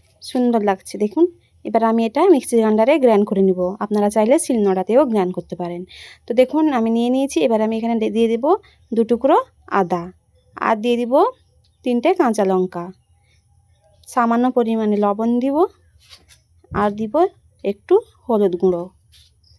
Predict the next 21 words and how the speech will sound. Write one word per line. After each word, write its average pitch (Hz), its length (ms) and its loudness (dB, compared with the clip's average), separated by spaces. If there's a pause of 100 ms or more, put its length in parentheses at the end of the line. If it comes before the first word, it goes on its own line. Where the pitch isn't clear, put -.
(880)
তারপরে 240 320 0
সামান্য 226 420 0 (120)
জল 208 340 2
দিয়ে 247 220 0 (460)
আমি 208 280 0
এটা 240 200 2 (300)
গ্রাইন্ড 208 360 2
করে 196 160 0
নেব। 185 200 0 (4000)
তো 226 40 -2
দেখুন 294 440 4 (220)
আমি 220 180 -2
গ্রাইন্ড 233 320 2
করে 247 200 2
নিয়েছি, 262 260 -4
দেখুন 277 480 -4
সুন্দর 233 340 -6 (320)
দেখতে 226 300 -6
লাগছে 220 320 -6
দেখুন 226 240 -6
পেস্টটা। 233 400 -2